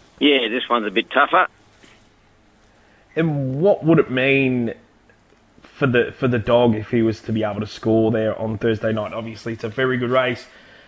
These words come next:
Speaker 2: Would it be a justification on his, on his career overall to get a Group One win?
Speaker 1: Oh, possibly would. Um, he's a pretty consistent dog. Um, he wouldn't be in the champion category, I don't think, but he's in, he's in a very good,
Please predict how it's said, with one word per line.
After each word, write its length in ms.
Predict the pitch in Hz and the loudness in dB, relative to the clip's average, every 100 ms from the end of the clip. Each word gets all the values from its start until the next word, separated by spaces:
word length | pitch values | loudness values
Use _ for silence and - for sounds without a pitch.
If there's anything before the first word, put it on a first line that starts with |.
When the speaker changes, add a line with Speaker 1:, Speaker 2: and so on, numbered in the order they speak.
| _ | _
Speaker 2:
Would 80 | 135 | -8
it 20 | |
be 140 | 135 127 | -4 -2
a 20 | |
justification 920 | 123 131 - 110 117 127 123 - 123 | 0 -2 -2 -10 -4 -2 -2 -4 -6
on 140 | 117 120 | -6 -4
his, 360 | 117 113 - - | -8 -10 -14 -12
on 160 | 123 127 | -8 -8
his 140 | 117 | -8
career 400 | - 131 135 131 | -6 -2 0 0
overall 420 | 127 120 123 123 | 0 -2 -2 -4
to 140 | 123 120 | -4 -4
get 280 | 120 - - | -4 -6 -10
a 80 | 120 | -6
Group 240 | 135 135 | -2 -2
One 180 | 120 120 | 0 -2
win? 200 | 127 156 - _ _ _ _ _ _ _ _ _ _ _ _ _ _ - | -6 -12 -16 _ _ _ _ _ _ _ _ _ _ _ _ _ _ 0
Speaker 1:
Oh, 240 | 311 175 - | 2 2 2
possibly 400 | - - 113 135 | -2 0 0 2
would. 320 | 165 170 196 | 4 4 2
Um, 480 | 165 156 147 143 131 _ _ _ _ _ _ _ _ - | 0 0 0 -2 -6 _ _ _ _ _ _ _ _ -12
he's 140 | 120 | -12
a 40 | - | -4
pretty 240 | 208 139 | -2 0
consistent 640 | - 107 - 135 - 113 | -2 -6 -6 -6 -8 -2
dog. 280 | 127 156 196 _ - | 2 2 2 _ -12
Um, 500 | - 147 127 123 120 _ _ _ _ _ _ _ - _ _ - - _ _ - | -8 -4 -2 -2 -6 _ _ _ _ _ _ _ -20 _ _ -20 -20 _ _ -2
he 180 | 117 117 | 0 2
wouldn't 260 | 117 117 | 0 0
be 140 | 110 113 | 0 0
in 120 | 110 | 0
the 80 | 101 | -2
champion 440 | 131 131 120 110 | 0 0 0 -4
category, 460 | - 123 113 113 113 | -2 0 2 2 2
I 20 | |
don't 240 | 123 113 | 2 0
think, 240 | - 147 - | -2 -4 -2
but 140 | 104 | -2
he's 260 | 104 95 92 | -2 -6 -8
in, 200 | 113 - | -12 -6
he's 220 | 110 98 | -4 -2
in 160 | 117 110 | -2 -2
a 80 | 95 | -2
very 320 | 107 113 110 | 0 2 2
good, 280 | 107 110 | 0 -2